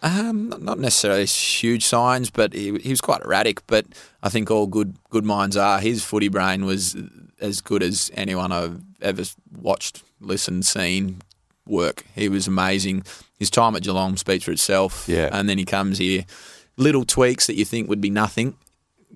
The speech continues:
Speaker 1: all of a sudden are a masterstroke with him, and the way he coached and the way he delivered messages was, was exceptional.
Speaker 2: Yeah.
Speaker 1: Um,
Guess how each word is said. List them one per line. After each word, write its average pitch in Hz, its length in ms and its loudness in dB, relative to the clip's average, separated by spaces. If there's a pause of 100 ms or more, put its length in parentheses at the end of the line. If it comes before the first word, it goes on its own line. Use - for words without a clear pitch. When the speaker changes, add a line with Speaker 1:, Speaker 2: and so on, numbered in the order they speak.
Speaker 1:
all 98 220 0
of 95 60 -4
a - 20 -4
sudden 87 220 -2
are 90 100 2
a 90 40 0
masterstroke 95 720 0
with 95 120 -2
him, 98 340 0
and 95 100 -2
the 95 40 0
way 92 240 2
he 92 80 -2
coached 95 440 -2
and 92 200 -4
the 98 40 -4
way 101 180 2
he 92 100 -2
delivered 90 340 -2
messages 92 560 -2
was, 82 300 -2 (400)
was 95 120 -4
exceptional. 76 540 -4 (240)
Speaker 2:
Yeah. 90 180 4
Speaker 1:
Um, 92 260 0